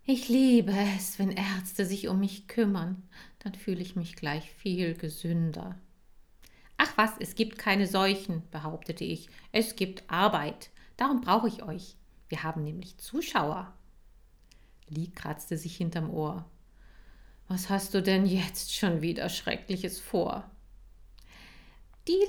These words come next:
Laufradnummer, die heute Mittag etwas, ähm,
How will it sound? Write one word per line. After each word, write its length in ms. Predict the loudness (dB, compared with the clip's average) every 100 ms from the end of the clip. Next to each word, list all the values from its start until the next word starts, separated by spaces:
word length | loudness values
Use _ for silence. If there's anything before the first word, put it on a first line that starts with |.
| 6
Laufradnummer, 920 | 6 4 4 4 6 4 4 4 2
die 200 | 2 2
heute 280 | 6 6 6
Mittag 500 | 6 6 6 2 2
etwas, 600 | 0 -4 0 2 2 -2 -6
ähm, 380 | -2 2 2